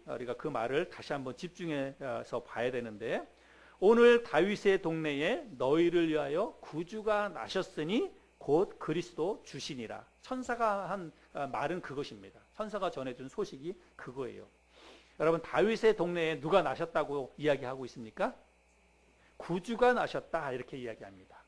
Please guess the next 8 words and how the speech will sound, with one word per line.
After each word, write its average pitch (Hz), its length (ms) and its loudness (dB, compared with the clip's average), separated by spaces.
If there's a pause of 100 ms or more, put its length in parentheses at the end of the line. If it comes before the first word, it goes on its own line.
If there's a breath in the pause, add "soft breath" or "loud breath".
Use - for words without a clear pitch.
"구주가 175 520 -6
나셨다." 113 520 -12
그리고 147 400 -4
그 165 140 -6
구주는 170 500 -6
곧 202 300 2 (220 loud breath)
그리스도 208 760 2
주시다 139 640 -8